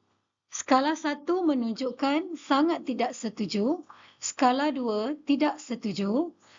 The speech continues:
skala tiga setuju dan skala empat sangat setuju. Seterusnya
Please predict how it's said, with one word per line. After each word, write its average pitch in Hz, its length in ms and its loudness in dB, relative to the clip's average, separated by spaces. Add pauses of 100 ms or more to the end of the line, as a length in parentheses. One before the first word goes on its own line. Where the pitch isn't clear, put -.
skala 254 480 2
tiga 285 480 -4
setuju 254 800 -2 (400)
dan 240 320 4
skala 240 400 -2
empat 233 560 -2
sangat 254 640 -2
setuju. 214 720 -4 (1600)
Seterusnya 247 480 6